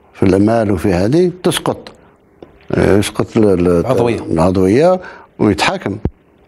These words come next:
Speaker 1: احنا اليوم رانا، اليوم رانا في مرحلة تاع رقابة
Speaker 2: مم.
Speaker 1: فرد بفرد، آه، جمع كل المعلومات على كل المنتخبين حتى على مستوى الوطني.
Speaker 2: مم.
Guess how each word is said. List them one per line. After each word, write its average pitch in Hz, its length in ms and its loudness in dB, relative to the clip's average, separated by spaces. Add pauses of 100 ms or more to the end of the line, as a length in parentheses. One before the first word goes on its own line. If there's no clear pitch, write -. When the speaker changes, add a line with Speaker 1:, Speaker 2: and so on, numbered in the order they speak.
(140)
Speaker 1:
احنا 127 180 4
اليوم 160 300 4
رانا، 151 580 0
اليوم 143 260 2
رانا 151 280 0
في 143 140 -4
مرحلة 139 400 -2
تاع 143 200 -4
رقابة 131 560 -2 (500)
Speaker 2:
مم. 113 180 -4
Speaker 1:
فرد 135 280 -4
بفرد، 147 380 -2 (520)
آه، 90 600 2 (340)
جمع 107 340 0
كل 156 200 -2
المعلومات 135 760 0
على 143 380 0
كل 196 140 -4
المنتخبين 139 680 -2 (300)
حتى 143 340 -4
على 196 160 2
مستوى 180 300 0
الوطني. 147 480 0 (300)
Speaker 2:
مم. 113 120 -12